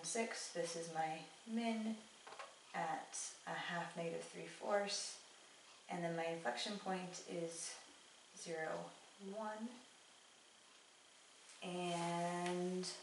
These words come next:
awesome. And so I know my shape basically looks like this. I'm gonna go up till I reach my max, down till I reach my min, up. But I know that until this inflection point, I am, uh,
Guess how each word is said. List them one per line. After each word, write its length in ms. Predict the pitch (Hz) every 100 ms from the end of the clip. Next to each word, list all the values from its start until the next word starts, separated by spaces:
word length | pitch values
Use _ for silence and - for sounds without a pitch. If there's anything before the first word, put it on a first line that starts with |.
| - -
awesome. 360 | 190 - - 175 - - - - - - -
And 100 | -
so 140 | 190 202
I 100 | 190
know 200 | 226 269
my 120 | 233
shape 240 | - 254 247
basically 380 | 226 233 233 214
looks 220 | 208 202
like 160 | 196 -
this. 220 | 277 285
I'm 80 | 202
gonna 140 | 180 165
go 100 | 170
up 220 | - 190 -
till 160 | 190
I 40 | 180
reach 260 | 180 180
my 140 | 170 175
max, 400 | 214 233 - -
down 320 | 226 226 233
till 160 | 226 190
I 20 |
reach 220 | 180 -
my 100 | 185 180
min, 320 | 220 226 226 226
up. 300 | 233 - - - - - -
But 240 | 196 180 -
I 100 | 190
know 180 | 190 202
that 220 | 190 180 -
until 300 | 185 - 214
this 240 | 196 -
inflection 480 | 190 - 131 - 226 202
point, 500 | 185 175 175 - - - -
I 380 | 175 170 170 170
am, 320 | 180 170 170
uh, 300 | 170 170